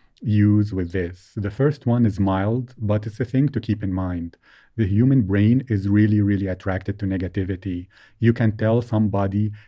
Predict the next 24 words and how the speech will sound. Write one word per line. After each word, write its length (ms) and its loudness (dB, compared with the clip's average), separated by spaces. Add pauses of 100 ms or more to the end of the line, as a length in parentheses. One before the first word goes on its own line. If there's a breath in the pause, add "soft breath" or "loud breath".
(160 loud breath)
ten 240 2
compliments 800 0
and 160 -2
then 200 0
one 320 2
slight 420 -2
criticism, 720 -2
and 140 0
they 80 0
will 180 0
focus 480 -2
on 120 -2
that 180 -6
criticism 640 -4
more 280 0
than 140 -6
anything. 540 -4 (640 soft breath)
Or 320 0 (200 loud breath)
somebody 500 2
might 280 4
be 100 2
able 320 2
to 160 -4
win 500 2